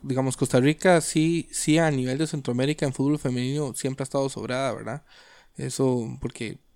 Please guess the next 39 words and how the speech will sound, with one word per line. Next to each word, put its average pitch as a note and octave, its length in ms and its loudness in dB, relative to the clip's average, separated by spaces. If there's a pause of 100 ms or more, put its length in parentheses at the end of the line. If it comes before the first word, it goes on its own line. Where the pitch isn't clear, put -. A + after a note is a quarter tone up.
(280)
no, B2 360 -4 (240)
en C3 160 -2
eso D#3+ 220 0
por C#3 140 2
lo B2+ 60 2
menos C#3 160 2
la D3+ 100 4
federación, C#3 760 2
aunque B2 200 -4
la B2+ 120 2
sociedad C3 320 2
no D#3 180 8
ayude, D3+ 420 10
ni B2 100 2
los A#2+ 160 2
patrocinadores, B2+ 680 4
ni D#3+ 100 4
nada, D3+ 320 4
al C3+ 100 4
menos C3 200 2
la D#3 80 4
federación C3 340 0
con C#3+ 140 -4
el C3+ 60 -6
fútbol B2+ 260 -6
femenino C#3 360 -4
en D3 60 -4
Costa C#3+ 240 -2
Rica C#3+ 380 -2 (500)
sí - 200 4
ha C#3 60 8
sido D3 280 6
respetuoso C3 540 2
de C#3+ 40 2
los C3+ 120 0
procesos C3+ 540 0
y C#3 60 -12
cuestiones C3 380 -4
así. D#3+ 260 0